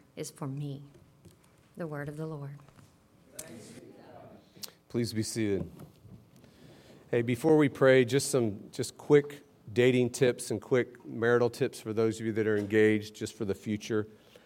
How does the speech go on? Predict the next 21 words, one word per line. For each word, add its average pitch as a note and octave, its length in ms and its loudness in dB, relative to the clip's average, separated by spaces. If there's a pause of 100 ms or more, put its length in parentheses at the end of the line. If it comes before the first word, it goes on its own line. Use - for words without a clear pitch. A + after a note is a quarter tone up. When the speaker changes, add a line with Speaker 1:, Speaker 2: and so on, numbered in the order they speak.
(140)
Speaker 2:
Um, G2+ 420 0 (100)
you A2+ 220 -6
probably A#2+ 680 0
do G2 260 -4
not A2 280 0
want G2+ 160 0
to G2 100 -6 (100)
ever A2 260 0
liken G#2 640 -2
your F#2 360 -6
significant G2+ 640 -6
other's F#2+ 340 -6
nose F#2+ 340 0
to G#2 100 -8
the F2 100 -10
Tower F#2+ 360 -6
of E2 140 -12
Lebanon. D2+ 560 -12 (1700)
Just, - 640 -6 (1300)
just - 380 -12
saying. - 360 -16